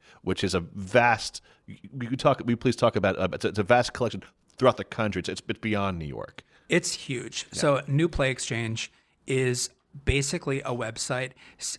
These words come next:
Speaker 2: kind of similar to a lot of people know about the Blacklist for film and for television scripts.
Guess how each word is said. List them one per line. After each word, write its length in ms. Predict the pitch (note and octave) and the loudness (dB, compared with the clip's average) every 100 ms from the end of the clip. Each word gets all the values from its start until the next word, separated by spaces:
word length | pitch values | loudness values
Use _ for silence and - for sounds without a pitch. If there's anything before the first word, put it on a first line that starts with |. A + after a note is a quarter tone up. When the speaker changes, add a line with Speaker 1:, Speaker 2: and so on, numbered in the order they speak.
| - | -10
Speaker 2:
kind 240 | - A3+ | -6 -4
of 80 | C#4+ | -2
similar 420 | - C#3+ C#3 C#3 | -2 0 2 2
to 380 | C#3 - B2 A#2+ | 0 -2 -4 -6
a 80 | - | -4
lot 160 | C3 C3 | -2 -2
of 60 | C#3 | -2
people 400 | C#3+ B2+ B2 - | -2 -2 -4 -4
know 300 | C3+ C3 B2 | -2 2 2
about 240 | A#2+ G#2+ - | 2 0 -4
the 60 | |
Blacklist 760 | G#2+ G#2 A2 - F3 F#3+ - - | -6 -6 -6 -2 -2 -2 -6 -12
for 540 | - C3+ B2 A#2 A2+ - _ _ | -10 -4 0 0 -2 -10 _ _
film 480 | - C#3 C#3+ D#3+ E3 | -2 2 4 2 -2
and 180 | D3+ B2 | -6 -6
for 240 | - A2+ | -2 -4
television 500 | A2+ C3 C#3 D#3+ F#3 | -2 -2 -2 -4 -4
scripts. 460 | F3+ - F#3+ - - | -4 -4 -6 -6 -12